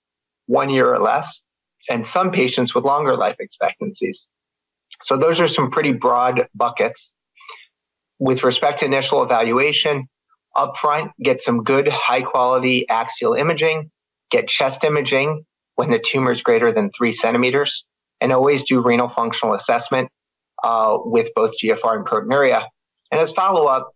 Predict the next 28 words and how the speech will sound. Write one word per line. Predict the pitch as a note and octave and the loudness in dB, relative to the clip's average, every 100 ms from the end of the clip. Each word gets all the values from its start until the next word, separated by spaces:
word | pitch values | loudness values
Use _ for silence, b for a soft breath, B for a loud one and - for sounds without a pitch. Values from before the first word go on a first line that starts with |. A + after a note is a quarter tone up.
| _ - | _ -4
either | C#3+ D#3 | 0 2
axial | C3+ B2+ B2+ C3 | 4 2 0 0
imaging | B2 A#2+ - B2 A#2+ | 2 0 0 -2 0
or | - D#3 | 0 2
ultrasound, | A#2+ A#2 A#2 A2 G2+ G#2 B2+ | 2 0 -2 -4 -2 0 0
and | B2 A#2+ _ _ _ | 0 -4 _ _ _
Craig | - C3+ B2+ | -4 0 2
will | B2+ | 2
review | A#2+ A2+ A#2 A#2+ | 2 0 0 0
some | - A#2+ | 0 -2
of | A2+ | 0
this, | A2+ G#2 - - - | 0 0 -2 -6 -2
uh, | G#2+ - | -2 -2
further, | C3 B2 A#2 A#2 _ _ _ _ - | 0 2 2 0 _ _ _ _ -6
uh, | G#2+ G#2+ | -2 0
in | A2+ | 0
the | A2+ | 0
second | - B2 B2+ G#2+ | 0 0 -2 -2
part | A2 | -4
of | G#2 | -2
this | G2+ - | -2 -2
talk, | A#2+ G#2 - b _ _ _ - | -2 -2 -6 b _ _ _ -2
and | C#3+ C#3 | -2 0
repeat | B2 D3+ D#3+ D#3 C3+ C3 | 0 0 0 0 0 0
chest | - C3+ B2+ - | -2 -2 0 0
imaging, | A#2+ A2+ A#2 A2 - _ _ _ - | 0 2 2 0 -4 _ _ _ -4
uh, | A2 | 0
what, | G#2+ A2+ | 0 0